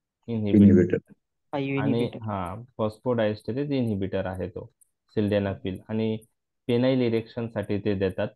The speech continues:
Speaker 1: ज्यांना erectile dysfunction आहे असे patient हे सिल्डेनाफिलवर असतात. तर सिल्डेनाफिल घेतलेल्या पेशंटला चोवीस तास आपण जीटीएन देऊ शकत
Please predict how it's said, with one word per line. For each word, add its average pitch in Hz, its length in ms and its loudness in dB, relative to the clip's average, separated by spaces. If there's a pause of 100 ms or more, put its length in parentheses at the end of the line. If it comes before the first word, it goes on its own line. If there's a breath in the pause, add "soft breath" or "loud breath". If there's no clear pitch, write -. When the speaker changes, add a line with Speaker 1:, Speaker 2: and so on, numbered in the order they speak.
Speaker 1:
ज्यांना 110 260 0
erectile 113 580 0
dysfunction 110 580 -4
आहे 104 80 -2
असे 110 300 -4
patient 110 400 -4
हे 123 140 -2
सिल्डेनाफिलवर 107 1160 -2
असतात. 98 400 -2
तर - 280 -2
सिल्डेनाफिल 139 1120 -2
घेतलेल्या 117 440 0
पेशंटला 104 880 -2 (560)
चोवीस 139 360 2
तास 127 180 0
आपण 113 300 -2
जीटीएन 104 420 -2
देऊ 101 180 -4
शकत 98 400 -6